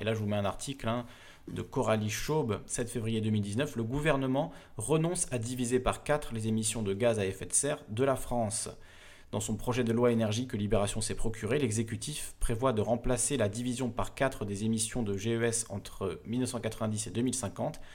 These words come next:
par un objectif de neutralité carbone, ce qui change tout. Je vous mets le lien de l'article, hein, sur, euh, sur YouTube. Ça rejoint, ben, ce qu'on est, ce qu'on est en train de se dire,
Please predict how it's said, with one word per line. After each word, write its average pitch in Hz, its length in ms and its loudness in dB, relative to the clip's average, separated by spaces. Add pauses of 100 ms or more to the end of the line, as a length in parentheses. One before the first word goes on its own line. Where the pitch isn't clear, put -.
(140)
par 104 140 2
un 110 100 4
objectif 117 540 -2
de 101 100 0
neutralité 120 800 0
carbone, 101 560 -2 (300)
ce - 160 -8
qui - 220 -8
change - 520 0
tout. 127 180 -2 (540)
Je - 80 -12
vous 101 80 -4
mets 101 100 0
le 104 80 2
lien 113 160 2
de 110 60 0
l'article, 120 500 -4
hein, 113 120 -2
sur, 104 340 -6
euh, 95 140 -2
sur 107 260 -4
YouTube. 110 420 -4 (320)
Ça - 160 -4
rejoint, 101 320 -4
ben, 101 100 -2
ce - 100 -4
qu'on 104 140 -4
est, 98 100 -4 (100)
ce - 140 -8
qu'on 107 120 -4
est 98 40 -2
en 92 60 -4
train - 140 -6
de 95 80 -4
se - 80 -6
dire, 95 260 -6